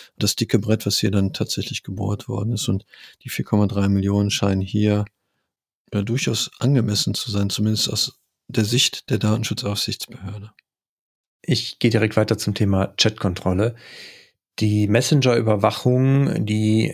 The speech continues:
Speaker 2: ja hierzulande unter dem Begriff Chatkontrolle vor allen Dingen heiß diskutiert wird, ist jetzt nochmal, ähm, ja, hochgebracht worden. Der S-P-D-nahe Verein D vierundsechzig, zugegebenermaßen kannte ich den bisher nicht,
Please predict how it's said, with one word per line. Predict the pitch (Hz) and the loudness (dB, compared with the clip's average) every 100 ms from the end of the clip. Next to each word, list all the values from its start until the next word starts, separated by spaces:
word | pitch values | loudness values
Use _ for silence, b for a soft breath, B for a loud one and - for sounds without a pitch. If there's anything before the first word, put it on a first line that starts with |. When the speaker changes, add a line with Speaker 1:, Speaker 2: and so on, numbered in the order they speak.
| - | -4
Speaker 2:
ja | 117 107 104 101 101 101 | -2 0 2 2 0 -4
hierzulande | 110 127 - - - 110 107 117 | 0 0 -2 -4 -2 2 2 2
unter | 113 104 | 2 0
dem | 104 98 | 0 0
Begriff | 101 107 | -2 -4
Chatkontrolle | - 135 - 123 110 113 113 | 0 0 0 -2 0 0 2
vor | 110 113 | 0 0
allen | 107 104 | 0 0
Dingen | 104 104 98 | 0 0 2
heiß | 120 143 | 2 0
diskutiert | - - - - 123 139 151 | -4 -6 -6 -4 0 0 2
wird, | 104 101 123 131 | 2 2 2 0
ist | 120 | 0
jetzt | 120 113 | -2 -2
nochmal, | 117 104 104 101 101 101 101 B B B _ | -2 -2 0 2 2 0 -2 B B B _
ähm, | 101 95 92 98 | -6 -4 -2 -2
ja, | 95 | 2
hochgebracht | 147 165 - 123 120 135 - | 2 2 2 2 2 0 2
worden. | 110 117 139 | 2 4 4
Der | 117 | 2
S-P-D-nahe | 110 - 110 101 120 113 107 | 2 0 0 2 2 2 2
Verein | 107 113 98 107 110 - | 0 -2 0 0 0 -2
D | 98 92 101 123 147 190 _ - | -6 -2 0 2 0 -2 _ -10
vierundsechzig, | - 135 120 101 120 - - 117 - _ _ _ | -2 0 0 -2 -4 -4 -8 -10 -12 _ _ _
zugegebenermaßen | - 104 104 101 101 104 107 | -8 -6 -6 -4 -4 -4 -6
kannte | - 113 | -2 -2
ich | 113 | -2
den | - 98 | -4 -6
bisher | - 98 | -4 0
nicht, | 117 190 - | 2 2 0